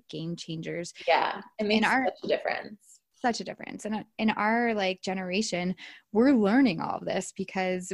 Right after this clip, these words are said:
Speaker 1: we kind of grew up without it and then with it. And then it's just like, since we're with it, we're like, "Oh, of course, like, my phone is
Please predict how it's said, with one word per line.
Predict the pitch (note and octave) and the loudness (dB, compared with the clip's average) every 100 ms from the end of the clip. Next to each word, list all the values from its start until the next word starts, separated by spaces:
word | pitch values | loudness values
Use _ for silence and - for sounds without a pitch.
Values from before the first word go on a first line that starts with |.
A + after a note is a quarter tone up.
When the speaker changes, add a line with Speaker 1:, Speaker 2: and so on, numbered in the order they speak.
| F#3 | -6
Speaker 1:
we | F#3+ F#3+ F#3+ | -4 -4 -6
kind | - F#3+ | -6 -6
of | F#3 | -6
grew | - F#3 | -4 -2
up | F#3 F3+ - | 0 -2 -2
without | F3+ E3+ F3 | -2 0 2
it | G#3 B3+ - | 4 4 4
and | F#3+ | 2
then | F#3 F3+ | 2 2
with | A3+ A#3 | 2 2
it. | F3 - | 0 0
And | F#3 | -2
then | F3 | -2
it's | E3+ | -2
just | F3+ E3+ | -4 -2
like, | F3 | -2
since | - F#3 F#3 | 0 -2 0
we're | F3 | 0
with | F3+ F#3 | 0 0
it, | F3 | -2
we're | |
like, | F#3 F#3 - | -2 -2 0
"Oh, | F4 | 2
of | A3+ | 0
course, | - D#4 F#3+ - | 0 0 0 -2
like, | F#3+ - | -6 -2
my | F#3+ | -4
phone | - G#3+ G#3+ | 0 2 2
is | F#3 | 2